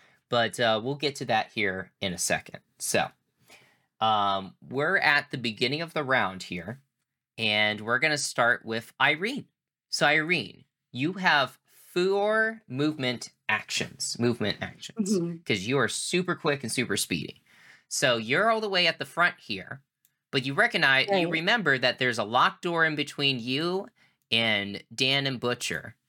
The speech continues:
Speaker 1: in the narrow alleyway. So
Speaker 2: Can I try to open the door?
Speaker 1: Sure can.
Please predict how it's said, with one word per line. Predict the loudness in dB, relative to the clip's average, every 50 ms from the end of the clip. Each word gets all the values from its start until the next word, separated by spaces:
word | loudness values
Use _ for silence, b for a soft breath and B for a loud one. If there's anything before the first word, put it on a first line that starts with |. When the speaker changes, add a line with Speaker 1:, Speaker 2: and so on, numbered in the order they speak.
| _ _ _ _ _ -4
Speaker 1:
in | -2 0
the | 0
narrow | 0 0 0 0 0 0 2
alleyway. | 2 2 2 0 -2 -4 -4 -6 -6 -6 -10 _ _ _ _ _ _ _ _ _ _ _ _ _ _ -10 -8
So | -6 -6 -2 0 2 2 2 2 4 4
Speaker 2:
Can | 4
I | 4 4
try | 0 0 0 2 2 2 2
to | 0 2 2 4 4 4 4 4 4 4 2 2 0 -2 -6 _ _ _ _ _ _ _ _ _ _ _ _ -2
open | -2 -2 0 0 0 2 2 2
the | 2
door? | 2 2 4 4 2 0 -2 -6 _ _ _ _ _ _ _ _
Speaker 1:
Sure | -10 -6 -2 0 0 0 0
can. | 0 0 0 0 0